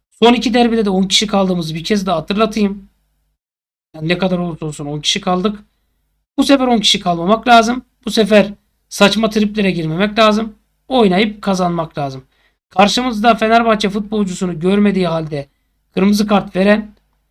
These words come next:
Galatasaray futbolcusunun attığı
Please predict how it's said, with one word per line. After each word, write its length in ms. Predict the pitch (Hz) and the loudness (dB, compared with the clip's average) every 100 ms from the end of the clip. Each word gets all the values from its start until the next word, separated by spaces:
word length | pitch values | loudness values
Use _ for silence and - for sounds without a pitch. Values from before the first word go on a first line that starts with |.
| _ _ _ - | _ _ _ 0
Galatasaray 600 | 175 - 233 - 254 208 | 2 4 2 2 4 4
futbolcusunun 800 | 160 214 - 233 - 190 170 156 - | 2 -4 -2 -2 -2 -6 -6 -6 -6
attığı 560 | 190 - 220 190 151 | -6 0 2 2 0